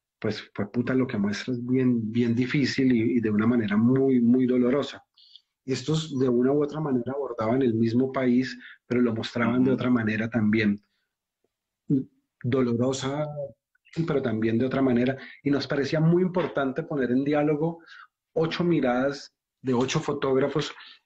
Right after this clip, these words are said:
Speaker 1: en unos tiempos coincidentes con los de Jesús Abad para generar ese diálogo. O sea, hay otras maneras de pensar, hay otras maneras de mostrar el país, hay otras maneras de,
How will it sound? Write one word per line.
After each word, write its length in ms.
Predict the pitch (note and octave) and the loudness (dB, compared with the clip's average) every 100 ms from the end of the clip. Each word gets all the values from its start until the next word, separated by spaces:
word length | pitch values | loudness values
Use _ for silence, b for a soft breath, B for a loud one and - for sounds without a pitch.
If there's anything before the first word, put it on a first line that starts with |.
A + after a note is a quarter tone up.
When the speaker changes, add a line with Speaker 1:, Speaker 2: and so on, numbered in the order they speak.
| _ | _
Speaker 1:
en 160 | B2+ C3 | -2 0
unos 320 | C3 C#3 - | 0 -2 -2
tiempos 420 | D#3+ C#3 D#3 D#3 | -2 -2 -2 -4
coincidentes 720 | - C#3+ B2 A#2+ A2 A2 C#3+ | -2 0 2 0 0 -2 -4
con 200 | - D3 | -2 0
los 120 | C3+ B2 | 2 0
de 140 | A#2+ | -2
Jesús 340 | B2 A#2+ A#2 | -4 -4 -4
Abad 300 | A2+ G#2 A2 A#2+ - _ - B B B B _ | -2 -2 -2 -4 -10 _ -20 B B B B _
para 460 | - D3 D3 D#3+ D#3+ B B _ _ _ | -4 -2 0 -4 -6 B B _ _ _
generar 480 | - D3 B2 A#2 B2+ | -8 -4 -2 0 -2
ese 220 | C3 - C#3+ | -2 -2 -2
diálogo. 560 | C3 A2+ G2+ - - | 0 0 -2 -6 -14
O 60 | A2 | -10
sea, 160 | G#2 - _ - | -8 -10 _ -8
hay 180 | C3 C3+ | -2 0
otras 300 | C#3+ D3+ D3+ | 0 0 0
maneras 360 | B2+ A#2 A2+ | 2 2 0
de 120 | A#2 B2 | -2 -2
pensar, 420 | G#2+ G#2 G2+ F#2+ - | -4 -4 -4 -6 -4
hay 180 | C3 B2+ | 0 2
otras 200 | C#3 C3+ | 0 0
maneras 420 | A#2+ B2 C3+ C3+ | 0 2 2 2
de 80 | B2+ | 0
mostrar 380 | A2 - G#2+ | 0 -2 -2
el 160 | G#2+ A#2 | -2 -2
país, 300 | G#2+ G#2+ A2 | -2 -2 0
hay 120 | A#2+ | 0
otras 220 | B2+ C#3+ | 0 -2
maneras 460 | C#3 A#2 A2 A#2 B2+ | -2 0 0 0 0
de, 320 | C3 A2 G#2 | 0 0 -4